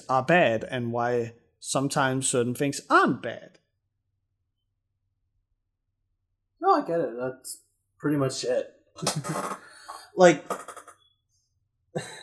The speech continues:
Speaker 2: I'm, I'm thinking, I, I kinda got stuck thinking about, like, the Las Lindas review, and I think it's, like, really, like, that, that review is fascinating, 'cause, like, your complaints with Las Lindas wasn't just tearing into it.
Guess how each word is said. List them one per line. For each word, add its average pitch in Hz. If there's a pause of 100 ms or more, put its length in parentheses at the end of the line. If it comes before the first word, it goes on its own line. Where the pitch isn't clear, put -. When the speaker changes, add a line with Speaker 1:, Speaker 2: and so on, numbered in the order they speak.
(580)
Speaker 2:
I'm, 196
I'm 196
thinking, 233
I, 185
I 185
kinda 233
got 180
stuck 185
thinking 175
about, 160
like, 156
the 151
Las 151
Lindas 151
review, 139
and 170
I 196
think 277
it's, 480
like, 285
really, 175 (1080)
like, 196
that, 254
that 247
review 285
is 196
fascinating, 196
'cause, 160
like, 170
your 269
complaints 226
with 196
Las 202
Lindas 170
wasn't 262
just 196
tearing 180
into 147
it. 104